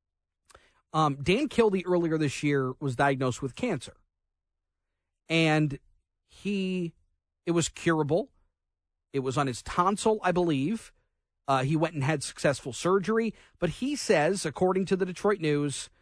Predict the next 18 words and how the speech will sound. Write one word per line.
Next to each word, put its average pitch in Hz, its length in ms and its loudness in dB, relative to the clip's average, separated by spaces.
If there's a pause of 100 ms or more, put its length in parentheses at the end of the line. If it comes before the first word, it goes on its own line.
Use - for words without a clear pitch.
(380)
that 151 220 2 (500)
the, 180 600 -6 (280)
his 202 180 0
health 220 500 0
wasn't 180 460 0 (180)
an 160 120 0
issue, - 320 0 (1160)
saying, 196 220 2
"The 175 80 2
process 220 560 0
of 180 120 2
reflection 185 600 0
during 170 340 2
the 147 100 0
period 277 520 -2
of 175 60 0
my 147 100 4
recovery 117 640 -2